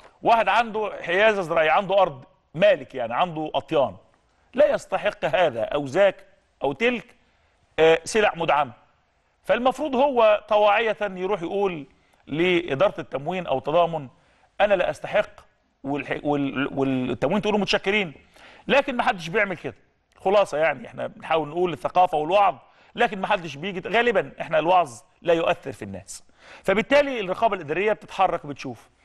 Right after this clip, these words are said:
مين اللي يستحق ومين ما يستحقش، وأمدت ال-، وزارة التضامن والتموين ببيانات البعض الذين لا يستحقون. حصل إيه؟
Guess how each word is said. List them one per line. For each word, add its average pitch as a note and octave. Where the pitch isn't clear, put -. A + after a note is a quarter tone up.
مين A#3
اللي G3+
يستحق F3+
ومين F#3
ما E3
يستحقش، A3
وأمدت A#3
ال-، C#3
وزارة D3+
التضامن E3
والتموين D3
ببيانات D3+
البعض D3
الذين C3+
لا D#3+
يستحقون. A2
حصل G#3
إيه؟ F#3+